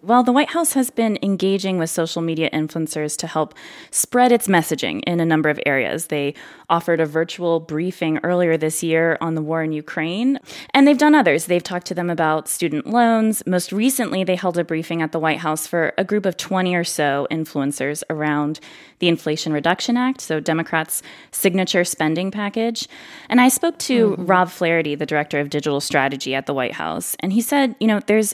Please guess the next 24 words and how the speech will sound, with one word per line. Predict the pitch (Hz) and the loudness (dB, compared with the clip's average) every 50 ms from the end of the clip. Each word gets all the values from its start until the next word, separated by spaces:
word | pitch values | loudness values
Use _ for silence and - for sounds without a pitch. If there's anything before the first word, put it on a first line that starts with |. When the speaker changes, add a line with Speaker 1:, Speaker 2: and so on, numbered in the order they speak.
| - - | -4 -2
Speaker 1:
an | 196 196 | 0 0
acknowledgement | 196 185 175 185 185 190 208 233 254 262 247 - - 190 180 175 | 0 0 0 0 0 2 2 2 2 2 0 0 -2 -4 -2 -4
that | 180 180 | -4 -4
the | - 180 175 | -2 -2 -2
media | 175 180 196 214 208 226 233 220 - | 0 0 0 2 2 2 2 2 2
environment | - 180 165 165 160 165 160 160 160 147 - - | 0 -2 0 0 0 0 0 0 0 -2 -2 -6
is | 165 - | -8 -8
just | - 160 156 - - - _ - | -8 -8 -6 -8 -10 -12 _ -12
so | - - - - 190 196 196 190 | -8 -6 -2 0 0 0 0 -2
fragmented | - - - - 160 160 160 165 165 165 156 147 151 - - - - - - - - - - - - - - | -4 -10 -8 -2 2 2 4 4 4 2 0 0 -2 -4 -4 -6 -8 -8 -10 -14 -20 -20 -20 -20 -20 -6 -2
that | - 190 | 0 2
you | - 202 | 2 2
have | 208 214 233 233 | 2 2 2 2
to | - 254 | 2 -2
go | 202 - 202 196 185 | 0 2 2 0 2
beyond | 170 180 180 175 175 175 190 214 226 226 220 | 0 -2 0 2 4 4 4 4 4 4 4
the | 196 | 4
means | 185 170 165 165 160 165 | 2 2 2 0 0 -2
of | 170 143 | -6 -6
just | - 156 - - - - | -6 -6 -6 -6 -8 -6
traditional | - - 165 147 170 165 - - 165 156 160 156 | -6 -6 -2 0 0 0 0 0 0 0 0 2
media | 151 156 160 170 165 151 143 143 143 147 - - | 2 0 0 0 0 0 0 0 0 -2 -4 -6
to | - 175 | -8 -4
get, | 151 156 143 143 156 - _ | -2 0 0 0 -2 -4 _